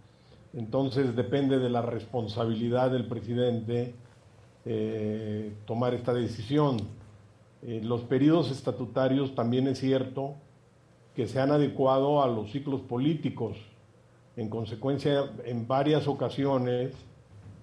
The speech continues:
los presidentes del pri, eh, no terminamos nuestros periodos. Hay, o en un mismo periodo estatutario han habido tres, cuatro, hasta cinco, eh,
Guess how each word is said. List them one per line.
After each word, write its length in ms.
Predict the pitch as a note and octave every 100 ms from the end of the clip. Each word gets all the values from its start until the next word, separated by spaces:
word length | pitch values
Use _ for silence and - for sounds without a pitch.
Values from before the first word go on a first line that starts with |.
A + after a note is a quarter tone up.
| -
los 200 | A2+ A2
presidentes 640 | B2 G#2+ B2 B2+ B2+ C#3 B2+
del 160 | C3
pri, 580 | A2 C3 C3+ C3+ C3+ - - - -
eh, 680 | A2+ A2 G#2+ G#2 G#2 G#2 G2+ G#2
no 380 | G#2 A2+ B2 B2+
terminamos 640 | D3 C3+ B2+ C3 C3+ C#3 A2+
nuestros 380 | A#2+ - A2+
periodos. 840 | - C3 D3+ E3 C#3 B2 B2 - - _ _ _ _ _ _ -
Hay, 200 | B2+ B2
o 240 | A2 C3+ B2+
en 100 | C3
un 140 | D3
mismo 340 | C#3 B2+ C3
periodo 480 | B2+ A#2+ C3+ C#3 B2
estatutario 1040 | A2+ - A2+ A2+ G#2 C3 C3 C3+ B2+ G#2 - - - _ _ -
han 220 | A#2+ B2
habido 720 | B2+ B2 B2+ C3 B2 A#2+ G#2+ A2+
tres, 380 | B2+ C3+ B2+
cuatro, 720 | - C3 C#3 C3+ C3 C3 C3 B2+
hasta 280 | - G#2
cinco, 540 | G2 D3+ D3 C#3+ C#3+ B2+
eh, 140 | A#2+